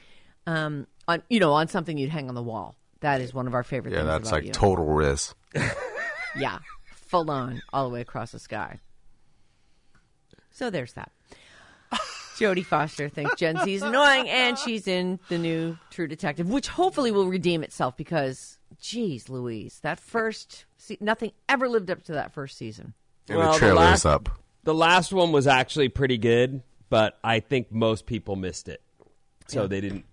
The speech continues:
Speaker 3: I, while they did get renewed and were able to make another season,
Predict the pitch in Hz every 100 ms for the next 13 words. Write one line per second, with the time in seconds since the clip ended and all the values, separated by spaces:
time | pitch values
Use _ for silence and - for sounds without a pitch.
0 | - 107 - 110 117 113 110 98 123 120
1 | 107 104 127 135 104 117 - 92 95 101
2 | 104 101 98 104 98 104 98 90 87 131
3 | 127 95 90 90